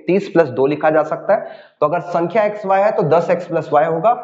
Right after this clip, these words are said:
रिवर्स करने पर दस वाई प्लस X हो जाएगा, ठीक। अब समझिए यहां से, यदि मैं इसका sum देखूं, यदि मैं इसका sum देखूं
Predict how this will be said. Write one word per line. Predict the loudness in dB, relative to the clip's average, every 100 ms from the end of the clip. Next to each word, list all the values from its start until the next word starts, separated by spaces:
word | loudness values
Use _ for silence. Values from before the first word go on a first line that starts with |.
| -14 -20 _ -4
रिवर्स | 0 2 2
करने | 2 0 0
पर | -2 0
दस | 0 0
वाई | -2 -2
प्लस | -2 -4 -4
X | -8 -8
हो | -10
जाएगा, | -8 -8 -6
ठीक। | -4 -4 -10 _ _ _ _ _ _ _ _ _ _ _ -20 -6 -4
अब |
समझिए | -2 -2 -2 -2
यहां | -4 -6
से, | -12 -16 -20 _ _ -20 -20 -14 0
यदि | 2 2 -4
मैं | -4 -6
इसका | -6 -6 0 0 0
sum | 0 2 0
देखूं, | -2 -6 -12 -18 _ _ _ _ -2
यदि | 2 4
मैं | 2
इसका | 0 0 0
sum | 2 0 2
देखूं | -2 -4